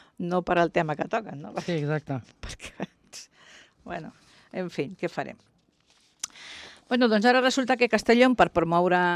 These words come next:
Speaker 1: les, els pobles de l'interior, de l'Espanya rural, perquè tothom diu l'Espanya vaciada i els que hi viuen no volen que es diguin així, no?
Speaker 2: Mhm.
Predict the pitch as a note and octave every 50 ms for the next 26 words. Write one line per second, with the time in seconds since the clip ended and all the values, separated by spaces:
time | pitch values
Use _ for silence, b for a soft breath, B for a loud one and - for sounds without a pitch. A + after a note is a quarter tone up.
0 | F3 F3+ D#3+ B B B B B B B B B B _ _ _ _ _ _ -
1 | - - D#3+ D#3+ D3+ D3 D3 D#3 D3 - D3 - - - - - D#3+ - - -
2 | E3+ - F#3 F#3+ F3+ E3 F#3 F3+ F3+ F3+ E3+ E3 - E3+ E3+ G#3+ A#3+ B3 A3+ F3
3 | D#3 D3 - - E3 E3 D#3+ D#3 D3+ D#3 D#3 F3+ G#3+ G3+ G3 A3 - E3+ - -
4 | D3+ D3 - D#3 - F3+ F3 E3 E3 F3 E3+ D#3+ D3+ - - E3 D#3+ D#3 D3+ D#3
5 | D3+ - - D3 F3 F#3+ F3+ D3+ D3 D3 D3 C3+ C3 - - C#3+ C#3 C3 C3 D3+
6 | F#3 G#3+ G#3 F3 D3+ C#3+ C#3+ C#3+ D3 D3 D#3+ E3+ D#3+ C#3+ - C3+ C3 C#3+ C3+ C3+
7 | C3+ C3 B2+ B2+ - C4 B3 G#3 F3 E3 - G3 F#3+ E3 D3+ D3 F3+ F#3+ A#3 C#4+
8 | A#3+